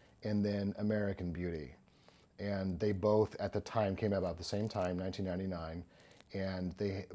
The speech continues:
they have this same message. And they have a solution that is an attempt towards some sort of enlightenment. And it's terrible. I mean, it, it's terrible. Like,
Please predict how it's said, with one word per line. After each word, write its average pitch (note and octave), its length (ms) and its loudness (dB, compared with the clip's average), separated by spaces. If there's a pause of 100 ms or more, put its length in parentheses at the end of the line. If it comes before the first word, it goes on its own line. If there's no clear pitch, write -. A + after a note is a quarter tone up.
they G2 100 -2
have G2 240 0
this F#2 160 -2
same G#2 420 0
message. C#2+ 600 -6 (480)
And G2+ 140 0
they G2+ 80 0
have F#2 180 2
a F#2+ 80 2
solution G2 1000 2
that F#2 200 -2
is E2+ 600 -4 (640)
an G2+ 120 -4
attempt F#2+ 720 0 (100)
towards F#2 400 -2
some G#2+ 340 2 (120)
sort F2+ 300 0
of E2 80 -4 (100)
enlightenment. D#2 800 -6
And F2+ 80 -6
it's - 160 -10
terrible. F2+ 500 2
I F2+ 80 -6
mean, F2+ 100 -4
it, D#2 160 -6
it's - 200 -10
terrible. D#2+ 280 -4
Like, E2+ 200 -6